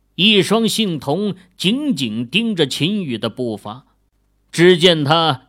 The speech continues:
在这四处游走，口中默念着什么，不时停下来左右观望一下，沉吟半晌，然后又继续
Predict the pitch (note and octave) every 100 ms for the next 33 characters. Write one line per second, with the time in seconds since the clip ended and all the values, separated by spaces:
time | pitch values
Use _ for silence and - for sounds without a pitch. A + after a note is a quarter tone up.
0 | _ E3+ D3+ D3+ C#3+ - F3 D3 - D3
1 | C3 D3 F#3+ C3 F2 - _ _ _ -
2 | - A3 G#3 C4 D4+ E4 D#4+ A3+ G#3 C4
3 | B3+ D#3 A#2 - - _ _ _ _ _
4 | - - E4 D4+ - D4 - C4+ D4+ G#3
5 | E3 C#3+ - - D3 B2+ F3 G3 F3 A#3+
6 | C4+ C#4 G#3 D3+ D3 F3 E3 - _ -
7 | B3 E4 C4+ C#4 D#4+ B3+ F#3+ C#3 - G2
8 | G#2+ C3 - _ F3 F#3 D4+ D4 G3 F#3+
9 | D3+ - _ _ _ - F3+ F3+ F3+ E4
10 | E4 F#3+ B2 - C3 C3 -